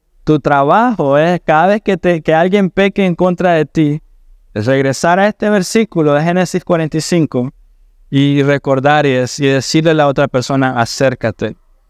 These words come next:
te puedo abrazar, puedo llorar contigo,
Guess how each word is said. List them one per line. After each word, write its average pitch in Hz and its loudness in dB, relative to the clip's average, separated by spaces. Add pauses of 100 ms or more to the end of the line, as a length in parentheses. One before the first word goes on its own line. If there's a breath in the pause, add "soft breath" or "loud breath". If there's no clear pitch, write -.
(600)
te 117 0
puedo 135 2
abrazar, 139 0 (400)
puedo 139 0
llorar 143 0
contigo, 135 -2